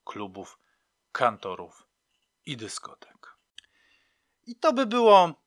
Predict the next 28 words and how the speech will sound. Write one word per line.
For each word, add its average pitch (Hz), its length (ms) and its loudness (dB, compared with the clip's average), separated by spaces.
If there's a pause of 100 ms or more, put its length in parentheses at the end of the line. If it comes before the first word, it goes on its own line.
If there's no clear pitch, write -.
(120)
na 151 300 4
tyle, 107 440 2 (160)
jeśli 113 340 -4
chodzi 107 480 -10 (360)
o 175 120 -2
Nikosia. - 640 -12 (520)
Jeżeli 185 220 -2
dotrwałeś 185 440 4
do 127 80 -8
tego 131 200 -4
momentu 123 580 -4 (400)
i 135 240 -8
czujesz 135 300 -4
się 120 160 -2
usatysfakcjonowana, 127 1400 -2
usatysfakcjonowany, 180 1160 -4 (500)
to 240 180 0
zostaw 147 520 -4
jakiś 123 360 -6
komentarz, 147 580 0
możesz 117 340 -8
napisać 131 440 -6 (340)
pięć 123 300 0
gwiazdek, 107 520 -2
mafię, 120 400 0 (300)
słowika, 120 560 -6
czy 117 200 -8
też - 440 -8